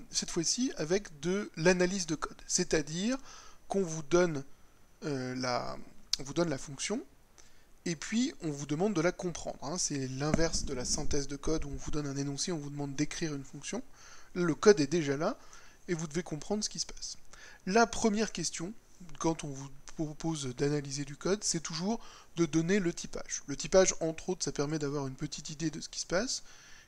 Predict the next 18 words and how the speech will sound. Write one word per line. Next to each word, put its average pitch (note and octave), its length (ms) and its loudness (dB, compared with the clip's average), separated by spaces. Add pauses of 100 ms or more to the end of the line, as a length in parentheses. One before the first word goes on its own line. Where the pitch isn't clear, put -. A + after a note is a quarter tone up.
(120)
et, G#3 340 2
euh, C#3+ 240 2
ça C#3+ 160 -2
permet D#3 380 0
de D#3 160 -4
donner D#3+ 400 -2
des, E3 500 -4
euh, C3+ 420 -6 (480)
ça, - 160 0
ça E3+ 160 -2
permet D3+ 300 2
de, E3 240 0 (680)
euh, C3 360 0 (140)
savoir D#3+ 840 2 (520)
quelle F3+ 180 2
est F#3+ 60 6
la C#3+ 160 4
nature F3+ 680 -2